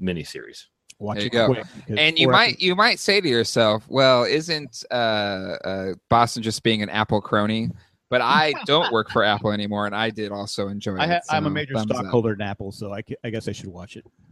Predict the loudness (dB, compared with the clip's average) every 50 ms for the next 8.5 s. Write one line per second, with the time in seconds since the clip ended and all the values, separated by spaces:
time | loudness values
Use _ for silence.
0 | -8 -4 0 0 2 4 6 8 8 10 10 8 6 6 4 4 2 2 2 2
1 | 2 0 0 2 0 0 0 0 -2 -2 -4 -4 -2 -2 -2 -2 0 2 2 4
2 | 4 4 4 4 4 4 4 2 2 2 0 0 0 -2 -4 -6 -6 -6 -6 -6
3 | -8 -10 -12 _ _ _ _ _ _ _ _ _ _ _ _ _ _ _ _ _
4 | -20 -20 _ _ _ _ _ 0 4 4 6 6 6 6 6 6 4 4 4 4
5 | 2 2 -2 -2 -2 -2 -2 -2 -2 -2 -2 0 0 0 0 0 0 0 0 0
6 | 0 -4 -4 -4 -4 -4 -6 -8 -8 -12 -14 -16 -16 -16 -16 -16 -14 -16 -14 -14
7 | -12 -12 -12 -10 -10 -8 -6 -6 -4 -2 -2 -4 -4 -6 _ 4 6 8 8 8
8 | 8 4 2 -2 -4 -6 -10 -16 -20